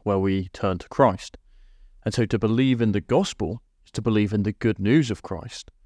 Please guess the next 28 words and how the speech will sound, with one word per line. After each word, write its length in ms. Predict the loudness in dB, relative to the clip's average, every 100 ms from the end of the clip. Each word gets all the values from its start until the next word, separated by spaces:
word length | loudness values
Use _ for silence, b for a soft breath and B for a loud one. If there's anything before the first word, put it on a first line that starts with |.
| _ _ _ _
that 140 | -4
Christ, 560 | -4 2 4 4 -2 -14 -20 _ _ _ _
as 180 | -2 -2
God, 400 | 2 4 4 2 -4 _ _ _
came 340 | -2 2 2
and 100 | 0
took 240 | -2 -6 -2
on 260 | -2 -4 -4
human 340 | 2 4 4
flesh, 540 | 2 -2 -2 -6 -16 _ _ _ _ _
that 120 | -2
he 100 | -2
bore 400 | 0 2 4 4
our 160 | 4 0
sin 280 | -4 0
on 100 | 2
the 80 | 0
cross, 560 | -4 0 0 0 -6 -18 _ _ _
died 280 | 6 6 4
for 280 | 0 0 0
us, 200 | -6 -10
and 200 | -6 2
rose 280 | 4 6 4
again 200 | 0 0
on 100 | -2
the 60 |
third 380 | -4 0 2 2
day, 280 | 0 -2